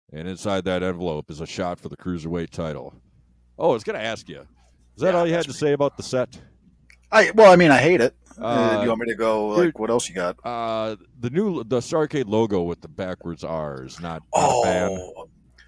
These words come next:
Speaker 2: no, man. So this is the, this is one of the toughest things for me about this show, is that the history of Starrcade,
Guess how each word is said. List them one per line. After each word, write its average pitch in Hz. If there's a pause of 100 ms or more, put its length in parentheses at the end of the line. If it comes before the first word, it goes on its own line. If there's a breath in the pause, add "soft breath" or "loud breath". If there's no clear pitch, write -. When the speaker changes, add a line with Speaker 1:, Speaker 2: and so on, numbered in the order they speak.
(240 soft breath)
Speaker 2:
no, 180 (180)
man. 135
So 180
this 202
is 233
the, 151
this 147
is 160
one 151
of 139
the 120
toughest 123
things 113
for 110
me 110
about 98
this 117
show, 117
is 101
that 101
the 92
history 135
of 120
Starrcade, 175